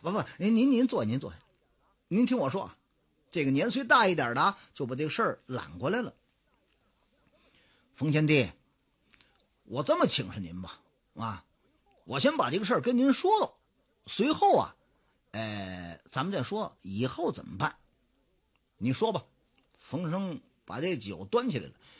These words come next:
又喝了一杯，几乎连菜都没吃。你说吧，我请示请示您呢，您得罪过楚公子吧？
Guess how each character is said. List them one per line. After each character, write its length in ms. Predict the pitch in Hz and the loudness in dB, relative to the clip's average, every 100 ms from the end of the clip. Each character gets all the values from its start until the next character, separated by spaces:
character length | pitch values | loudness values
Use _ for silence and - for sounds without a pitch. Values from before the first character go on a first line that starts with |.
| - - - - | -20 -20 -20 -16
又 320 | - 254 247 120 | -4 2 4 2
喝 260 | - 143 | -2 -2
了 80 | 135 | 0
一 100 | 120 | 0
杯， 300 | 104 135 - _ _ _ _ _ _ | -2 -4 -6 _ _ _ _ _ _
几 220 | - 143 180 | -10 -2 -2
乎 180 | 214 | 0
连 200 | 220 254 | 0 0
菜 200 | 254 277 | 2 2
都 120 | 123 120 | 2 0
没 160 | 240 | 0
吃。 260 | - 120 - _ _ _ _ _ _ _ _ _ _ _ _ _ | -2 -6 -10 _ _ _ _ _ _ _ _ _ _ _ _ _
你 200 | 98 104 | -12 -10
说 200 | 131 123 | -8 -8
吧， 120 | - _ _ _ _ _ _ _ | -10 _ _ _ _ _ _ _
我 220 | 120 165 202 - _ _ _ _ _ _ - | -4 -2 -2 -6 _ _ _ _ _ _ -4
请 240 | - 131 | 0 2
示 120 | 196 | 2
请 180 | 226 120 | 2 0
示 100 | 104 | -2
您 180 | 87 85 | -6 -10
呢， 160 | 71 - _ - - - | -12 -18 _ -20 -20 -6
您 320 | 151 226 254 | 2 6 6
得 240 | - 165 240 | 4 2 2
罪 100 | 160 | 2
过 480 | 120 104 82 - - | 0 -4 -10 -14 -12
楚 180 | - 120 | -6 -2
公 180 | 147 156 | -2 -2
子 180 | 101 | -4
吧？ 220 | 73 - | -12 -16